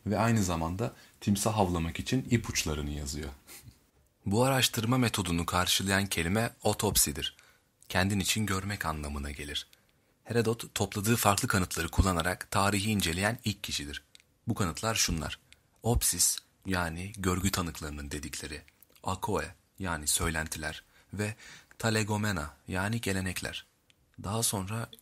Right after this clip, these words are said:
gerçekten neler olduğu hakkında karar vermek içinse nomeyi,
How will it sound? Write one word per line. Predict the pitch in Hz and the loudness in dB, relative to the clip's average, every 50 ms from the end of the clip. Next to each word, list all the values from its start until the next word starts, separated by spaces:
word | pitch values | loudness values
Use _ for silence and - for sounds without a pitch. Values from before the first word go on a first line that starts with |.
| - | -8
gerçekten | 101 107 110 117 - 92 85 - - 85 95 95 | -2 -2 0 0 0 -2 -4 -4 -6 -6 -4 -2
neler | 92 92 104 104 | -2 -2 0 0
olduğu | 104 90 85 90 87 82 | -2 -4 -4 -4 -4 -4
hakkında | 82 - - - 90 85 85 87 - | -4 -6 -6 -8 -8 -8 -8 -8 -8
karar | - 92 92 92 92 95 | -4 0 0 2 2 2
vermek | 92 87 90 95 95 95 - | 0 0 0 -2 -4 -4 -4
içinse | - - - 82 - - - 98 101 101 98 | -4 -4 0 2 0 2 2 -2 -4 -2 -2
nomeyi, | 98 98 87 78 76 78 87 107 120 | -2 -2 -2 -2 -4 -4 -6 -6 -6